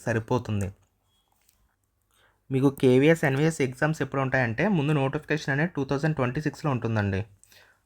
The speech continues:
టూ థౌజండ్ ట్వంటీ సిక్స్లో మనకి ఎప్పుడైతే, ఆ, ఆ, మార్చ్, ఫిబ్రవరి, జనవరి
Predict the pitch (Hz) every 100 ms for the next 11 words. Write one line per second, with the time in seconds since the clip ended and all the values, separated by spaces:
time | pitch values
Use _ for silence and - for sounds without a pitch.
0 | - 127 135 151 143 131 123 151 147 -
1 | 160 147 - - 143 131 143 139 147 -
2 | - - - 127 117 113 113 104 - 107
3 | 117 113 113 123 127 - - 135 - _
4 | - 135 123 123 123 120 117 120 _ 127
5 | 127 120 117 113